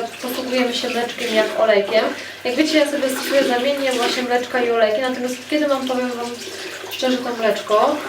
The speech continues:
używam go codziennie, jest fantastyczne, jest bardzo delikatne dla skóry i pozostawia przede wszystkim taki efekt długotrwałego nawilżenia.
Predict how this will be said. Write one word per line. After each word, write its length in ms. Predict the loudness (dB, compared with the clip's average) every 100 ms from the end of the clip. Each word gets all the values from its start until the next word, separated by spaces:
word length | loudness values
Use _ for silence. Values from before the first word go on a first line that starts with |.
| -6 -4 -4
używam 340 | 0 0 0
go 60 | -2
codziennie, 420 | -6 -4 -2 -2
jest 260 | -4 -6 -2
fantastyczne, 720 | 0 0 -4 -6 -8 -6 -6
jest 140 | -2
bardzo 280 | -2 -4 -4
delikatne 500 | -2 -4 -4 -8 -6
dla 140 | -6
skóry 480 | -2 0 0 0 -2 -6 -18 -20 -20 -20 _ _ _ _ _ _ -20 -20 -16
i 60 | -4
pozostawia 560 | 0 2 4 6 6
przede 140 | 4 -2
wszystkim 280 | -2 -2 -2
taki 240 | -2 -2
efekt 300 | -2 -2 -4
długotrwałego 880 | -2 -2 0 0 -2 -2 2 4 4
nawilżenia. 760 | 0 -2 -2 -2 -2 0 -2